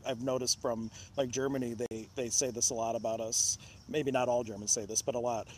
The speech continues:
that we have this, like, small talk thing where you ask, "How are you?" but it's really an empty "How are you?" People aren't really wanting to know.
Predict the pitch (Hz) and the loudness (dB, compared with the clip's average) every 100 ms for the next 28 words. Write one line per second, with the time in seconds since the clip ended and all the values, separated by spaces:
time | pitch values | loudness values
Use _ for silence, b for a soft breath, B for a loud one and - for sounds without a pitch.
0 | B 151 135 147 156 170 147 143 143 127 | B 4 4 4 4 6 6 6 4 4
1 | - 147 143 135 127 107 123 120 123 131 | 2 6 4 4 -2 -2 -4 0 0 4
2 | 139 135 - 175 156 151 151 120 110 123 | 4 4 4 8 10 10 8 2 2 0
3 | 127 143 156 151 135 113 - 135 127 123 | 0 2 4 6 4 2 -2 -4 0 -2
4 | 120 113 117 117 104 98 165 147 147 143 | 0 0 2 0 -4 0 0 4 4 6
5 | 143 147 123 127 139 123 117 135 117 101 | 6 6 6 4 2 0 0 2 2 -2